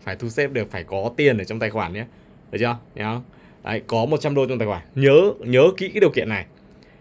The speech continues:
Phải có một trăm đô trong tài khoản nhá. Chứ không phải anh em nạp một trăm đô và anh em trade nó bị nổ đi. Không được tính nha. Được chưa? Đấy, các bạn chỉ cần đáp ứng cái điều kiện là có một trăm đô trong tài khoản. Vậy thì anh em cũng không cần phải chơi gì cả luôn.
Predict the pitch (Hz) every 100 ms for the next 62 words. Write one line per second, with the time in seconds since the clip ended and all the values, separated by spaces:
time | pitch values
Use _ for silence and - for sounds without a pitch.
0 | _ _ - 151 104 131 165 170 160 156
1 | 151 123 127 92 113 123 - 123 156 127
2 | 151 160 160 147 127 120 117 147 147 147
3 | 147 139 113 107 135 135 135 - 147 143
4 | 120 131 131 127 135 190 170 151 - _
5 | - _ _ _ _ - 147 - 98 113
6 | 117 - _ _ _ _ - 101 113 -
7 | _ - 95 123 127 - - - 123 -
8 | 123 110 - 139 120 139 123 131 - 98
9 | - 123 120 160 151 139 123 117 110 110
10 | 104 - 95 - - _ - _ - _
11 | - 160 175 180 185 165 165 233 220 202
12 | 127 113 180 175 156 123 107 160 147